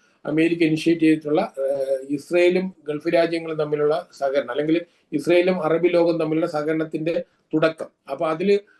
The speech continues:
അതില് മുന്നോ-, മുന്നിൽ വന്ന പ്രധാനപ്പെട്ട രാജ്യങ്ങൾ ബഹ്റിനും, ആം, യു എ ഇയുമായിരുന്നു. അതുപോലെ മൊറാക്കോ പോലുള്ള രാജ്യങ്ങള്, മറ്റു പല രാജ്യങ്ങളും അതിന് പിന്തുണ കൊടുത്തിരുന്നു.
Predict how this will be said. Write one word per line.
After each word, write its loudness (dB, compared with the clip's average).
അതില് 0
മുന്നോ-, -8
മുന്നിൽ -2
വന്ന 2
പ്രധാനപ്പെട്ട -2
രാജ്യങ്ങൾ -2
ബഹ്റിനും, -2
ആം, -2
യു 6
എ 6
ഇയുമായിരുന്നു. 2
അതുപോലെ 4
മൊറാക്കോ -2
പോലുള്ള -2
രാജ്യങ്ങള്, -6
മറ്റു 2
പല 4
രാജ്യങ്ങളും 4
അതിന് 0
പിന്തുണ -2
കൊടുത്തിരുന്നു. -4